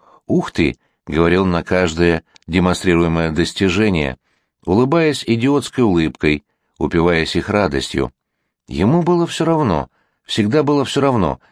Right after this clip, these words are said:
чисто у них дома или нет. Они могли жить в окружении ионических колонн из старых номеров «Нью-Йорк Таймс» и расхаживать по выводкам упитанных крыс — которые пищали бы под ногами.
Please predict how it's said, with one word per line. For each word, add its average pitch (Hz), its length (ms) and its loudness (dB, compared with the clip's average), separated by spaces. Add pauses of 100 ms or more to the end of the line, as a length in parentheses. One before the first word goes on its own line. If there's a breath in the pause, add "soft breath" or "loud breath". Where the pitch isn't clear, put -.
(140)
чисто 117 540 0
у 101 40 4
них 90 180 2
дома 78 300 2
или 71 180 0
нет. 80 360 -2 (560)
Они 123 260 2
могли 156 280 0
жить 139 240 0
в 131 60 2
окружении 123 760 0 (180 soft breath)
ионических 113 680 0
колонн 98 400 2
из 87 100 -2
старых 80 300 -2
номеров 78 420 0
«Нью-Йорк 78 260 0
Таймс» 95 380 0 (440 soft breath)
и 80 140 0
расхаживать 82 680 0
по 85 140 0
выводкам 85 460 0
упитанных 82 500 0
крыс — 95 340 -2 (360)
которые 87 300 0
пищали 85 380 0
бы 76 140 0
под 73 180 -2
ногами. 87 560 -2